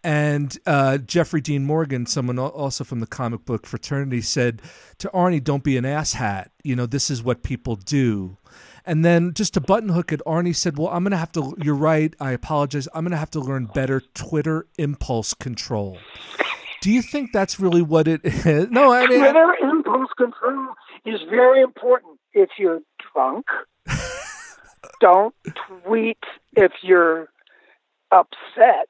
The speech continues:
Speaker 1: Yeah, yeah.
Speaker 2: don't, <laughs> don't, don't get into Twitter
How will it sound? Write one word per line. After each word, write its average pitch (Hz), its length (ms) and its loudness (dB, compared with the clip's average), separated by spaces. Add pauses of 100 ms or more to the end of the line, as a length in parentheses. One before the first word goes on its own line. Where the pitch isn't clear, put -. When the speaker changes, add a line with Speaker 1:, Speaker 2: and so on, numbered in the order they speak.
(120)
Speaker 1:
Yeah, 107 320 -2 (560)
yeah. 113 240 -6 (100)
Speaker 2:
don't, 214 380 4
<laughs> - 1900 -6
don't, 240 320 4 (240)
don't 233 340 2
get 285 180 2
into 285 380 -4 (180)
Twitter 247 400 -4